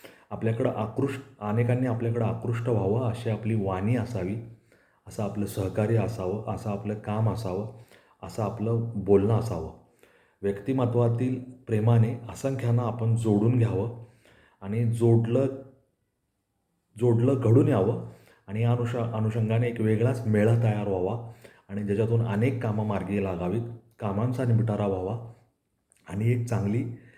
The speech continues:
मैत्री वृद्धिंगत व्हावी. आणि ज्याच्याकडे अशी मैत्री, असे मैत्र, असे मित्र आहेत,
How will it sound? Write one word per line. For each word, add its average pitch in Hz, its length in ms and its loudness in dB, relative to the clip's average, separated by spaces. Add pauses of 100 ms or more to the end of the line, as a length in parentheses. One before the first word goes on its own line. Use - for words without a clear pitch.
(320)
मैत्री 117 500 4 (260)
वृद्धिंगत 123 540 4
व्हावी. 85 280 -2 (840)
आणि 98 160 -6
ज्याच्याकडे 123 520 0
अशी 113 260 0
मैत्री, 110 600 0
असे 104 280 -6
मैत्र, 117 440 0
असे - 500 -6
मित्र 110 340 0
आहेत, 107 320 2